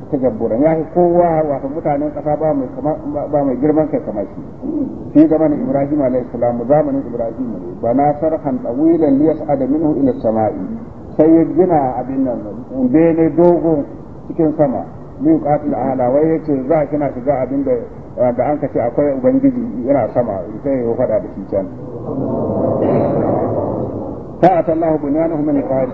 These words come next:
sai Allah ya zoma abin nan, ginin su daga abin nan, asalin ginin. فأرسل عليه الريح، ya aiko iska zuwa ga ginin nashi, والزلزلة da abin nan girgizar ƙasa, فهد-، فهدمت، ya rushe ginin nashi.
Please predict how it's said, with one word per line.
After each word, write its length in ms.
sai 160
Allah 220
ya 180
zoma 560
abin 280
nan, 240
ginin 440
su 80
daga 240
abin 320
nan, 80
asalin 400
ginin. 280
فأرسل 460
عليه 340
الريح، 220
ya 200
aiko 340
iska 260
zuwa 240
ga 140
ginin 280
nashi, 380
والزلزلة 720
da 140
abin 200
nan 160
girgizar 400
ƙasa, 320
فهد-، 320
فهدمت، 420
ya 260
rushe 240
ginin 260
nashi. 320